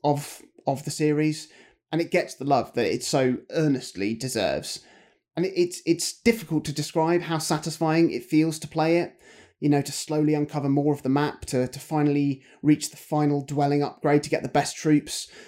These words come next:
to find all of the obelisks that are scattered around the map to finally track down the location of the Holy Grail, how every battle feels monumental, either in victory or defeat.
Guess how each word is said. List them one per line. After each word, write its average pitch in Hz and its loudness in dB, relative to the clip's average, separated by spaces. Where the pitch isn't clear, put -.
to 151 -6
find 160 0
all 151 0
of 127 -8
the 160 -8
obelisks 160 -2
that - 2
are - -4
scattered 156 -2
around 160 2
the 156 4
map 156 0
to - -14
finally 151 0
track - -8
down 151 2
the 151 4
location 151 0
of 156 2
the 151 0
Holy 147 0
Grail, 151 2
how 151 -2
every 165 4
battle 156 0
feels 160 0
monumental, 170 -2
either 147 0
in 143 4
victory 151 -2
or 156 2
defeat. 151 0